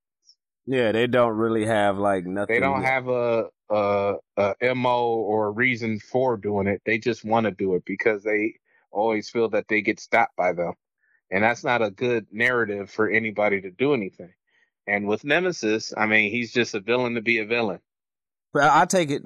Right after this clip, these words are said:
Speaker 1: but, okay, I take it because it's a one shot. And also, I admit again, I'm being a little biased. But that's the reason why I can give it a pass, because it's a one shot.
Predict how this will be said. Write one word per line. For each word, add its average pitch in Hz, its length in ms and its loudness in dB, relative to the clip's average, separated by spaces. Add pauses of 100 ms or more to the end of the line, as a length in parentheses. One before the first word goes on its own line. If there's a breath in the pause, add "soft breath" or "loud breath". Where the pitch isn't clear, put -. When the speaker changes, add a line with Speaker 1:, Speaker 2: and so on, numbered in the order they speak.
Speaker 1:
but, 127 300 2
okay, 117 120 2
I 127 140 4
take 143 240 0
it 104 100 -4
because 101 320 -4
it's 87 100 -6
a 90 60 -4
one 90 280 -4
shot. 58 320 -12 (420)
And 127 100 2
also, 139 320 4
I 107 160 6
admit 101 220 -2
again, 92 260 -8
I'm 92 160 -8
being 90 240 -10
a 87 40 -14
little 92 200 -12
biased. 80 540 -12 (400)
But 113 100 -2
that's 113 200 0
the 98 40 -8
reason 107 220 -2
why 101 140 2
I 104 40 0
can 117 300 -2
give 95 160 -6
it 80 80 -12
a 80 40 -12
pass, 87 360 -12
because 104 260 -10
it's 107 80 -6
a 123 80 -2
one 123 200 -2
shot. - 280 -14